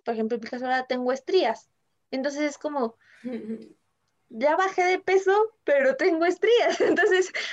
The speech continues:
Speaker 1: hay una, una inseguridad nueva desbloqueada y no se acopla el,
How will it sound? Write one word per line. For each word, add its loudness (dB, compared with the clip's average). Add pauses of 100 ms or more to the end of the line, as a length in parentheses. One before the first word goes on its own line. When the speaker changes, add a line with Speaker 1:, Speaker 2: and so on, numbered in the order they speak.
(100)
Speaker 1:
hay 0
una, 2 (260)
una -2
inseguridad 2
nueva 2
desbloqueada 2 (680)
y 0
no 6
se 4
acopla 4
el, 0